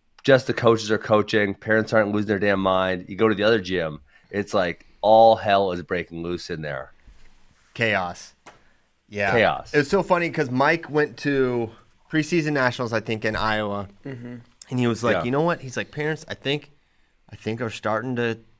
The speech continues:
Speaker 2: cut, they're, they're doing a little better. We're making a little progress. It, p-, parents aren't quite as crazy." And then at Houston <laughs> Nationals, he was at Houston Nationals this weekend. Nationals.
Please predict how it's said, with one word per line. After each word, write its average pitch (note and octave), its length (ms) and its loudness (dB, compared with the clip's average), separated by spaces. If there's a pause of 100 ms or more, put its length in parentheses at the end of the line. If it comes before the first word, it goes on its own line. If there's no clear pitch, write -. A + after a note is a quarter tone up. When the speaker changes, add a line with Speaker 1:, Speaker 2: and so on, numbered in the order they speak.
(220)
Speaker 2:
cut, D#2 260 -10
they're, F#2 220 -16
they're G2 100 -12
doing G#2 220 -2
a C3 100 0
little C#3+ 180 2
better. C#3+ 440 0
We're A#2 180 -2
making A2 300 0
a C3+ 60 0
little C#3 200 0
progress. C3+ 500 -2
It, A2 200 -14
p-, A2+ 100 -18 (180)
parents B2+ 280 -4
aren't C3 180 -2
quite C3+ 240 0
as C#3+ 120 -2
crazy." C3+ 600 0 (460)
And B2 140 4
then C3+ 180 2
at B2 180 -4
Houston D#3+ 420 0
<laughs> - 0 -
Nationals, C#3+ 680 0
he C3+ 100 -4
was C3 100 0
at A#2+ 80 -2
Houston B2+ 280 -8
Nationals A#2 420 -6
this C3 140 -10
weekend. C3 360 -8
Nationals. A2 800 -6